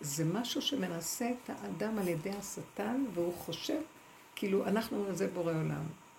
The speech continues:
זה, הכוח הזה מנסה את האדם, השם עומד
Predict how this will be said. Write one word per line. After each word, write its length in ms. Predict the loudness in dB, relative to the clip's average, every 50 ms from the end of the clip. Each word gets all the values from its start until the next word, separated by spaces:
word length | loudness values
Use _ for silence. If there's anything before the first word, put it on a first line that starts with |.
| -20 -16 -10
זה, 380 | -8 -6 -4 -2 0 0 0 0 -2 -4 -8
הכוח 580 | -8 -8 -6 -4 -2 0 0 -2 -2 -4 -4
הזה 320 | -4 -4 -2 -2 0 0 2
מנסה 440 | 2 2 2 0 0 0 0 0
את 120 | 0 2 0
האדם, 260 | 0 0 0 0 0
השם 260 | 0 0 2 2 2
עומד 220 | 4 4 4 4